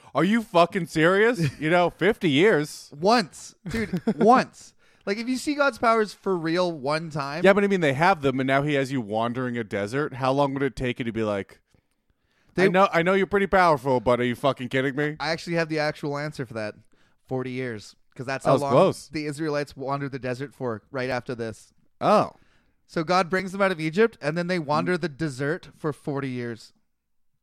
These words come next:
Speaker 2: That's their, that's what they get. That's the fun thing that they get for
Speaker 1: They didn't set up shop,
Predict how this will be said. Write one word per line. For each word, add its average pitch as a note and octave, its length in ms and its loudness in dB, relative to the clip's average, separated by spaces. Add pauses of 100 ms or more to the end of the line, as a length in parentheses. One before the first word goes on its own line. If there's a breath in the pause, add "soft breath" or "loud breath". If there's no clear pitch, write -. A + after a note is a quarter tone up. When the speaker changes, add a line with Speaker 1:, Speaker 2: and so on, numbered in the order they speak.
Speaker 2:
That's C#3+ 220 -4
their, D3 320 0
that's D3 180 -6
what D#3 140 -6
they C#3+ 100 -4
get. A#2+ 320 -6 (240)
That's C3+ 320 -10 (140)
the C#3+ 100 -4
fun B2+ 340 -4
thing B2+ 260 -8
that A#2+ 140 -8
they A#2+ 120 -6
get G#2+ 240 -10
for B2 120 -10
Speaker 1:
They A#2+ 140 -2
didn't B2+ 240 2
set C3 180 0
up A#2+ 120 -2
shop, B2 460 0